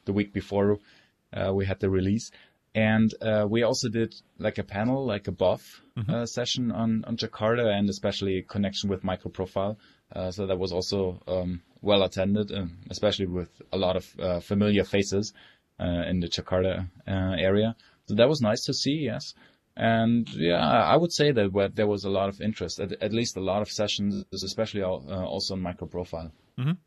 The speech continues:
Speaker 2: And, and
Speaker 1: Uh,
Speaker 2: were
Speaker 1: that one.
Speaker 2: the Microprofile or Jakarta sessions also well attended or not that?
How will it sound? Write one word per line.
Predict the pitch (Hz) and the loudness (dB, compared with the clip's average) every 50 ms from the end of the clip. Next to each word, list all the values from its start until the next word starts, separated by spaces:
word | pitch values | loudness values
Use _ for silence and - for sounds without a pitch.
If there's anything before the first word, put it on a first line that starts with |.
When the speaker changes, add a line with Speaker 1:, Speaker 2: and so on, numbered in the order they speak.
| _ _ | _ _
Speaker 2:
And, | 113 110 107 - - | -8 -8 -8 -8 -8
and | 92 87 107 | -6 -4 -4
Speaker 1:
Uh, | 107 117 | -2 0
Speaker 2:
were | 135 139 135 127 120 | 2 2 2 2 0
Speaker 1:
that | 107 | 0
one. | 98 123 | 0 0
Speaker 2:
the | 120 117 113 | 0 0 -2
Microprofile | 107 104 113 135 135 - 135 - - 123 120 - - 123 113 107 | -2 -2 -4 -4 -4 -6 -10 -6 -6 -6 -6 -4 -4 -4 -4 -4
or | 104 | -4
Jakarta | 98 117 107 - 110 110 113 - 113 107 | -6 -8 -6 -4 -4 -4 -4 -4 -6 -8
sessions | - - - 117 107 - 113 95 | -8 -6 -8 -8 -8 -6 -10 -10
also | - 107 110 123 151 | -8 -8 -8 -6 -6
well | 143 135 131 | -6 -6 -8
attended | 131 123 - - 135 131 127 120 - - | -8 -10 -10 -10 -10 -10 -10 -10 -10 -10
or | 92 101 | -10 -8
not | 98 95 92 90 - | -8 -8 -10 -10 -12
that? | 82 82 - - | -14 -16 -18 -20